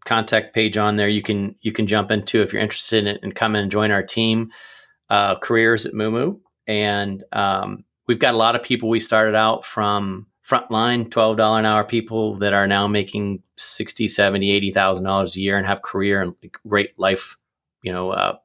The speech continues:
sustaining career. So, um, jump on, jump on the website. You can find me there or John at express wash concepts dot com.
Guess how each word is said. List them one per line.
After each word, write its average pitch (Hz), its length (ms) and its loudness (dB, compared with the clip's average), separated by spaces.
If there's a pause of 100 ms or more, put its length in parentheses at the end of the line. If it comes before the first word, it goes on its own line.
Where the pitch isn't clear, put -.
(220)
sustaining 110 680 -2 (200)
career. 110 460 0 (520)
So, 117 420 2
um, 104 280 0 (640)
jump 147 220 0
on, 131 280 -2
jump 143 200 2
on 135 100 2
the 120 40 0
website. 131 500 2
You 117 60 -6
can 113 120 -4
find 120 240 -2
me 117 100 0
there 117 280 2
or 107 160 0
John 110 560 2
at 101 140 0
express 107 560 0
wash 104 380 2
concepts 101 760 -2
dot - 320 0
com. 127 420 -2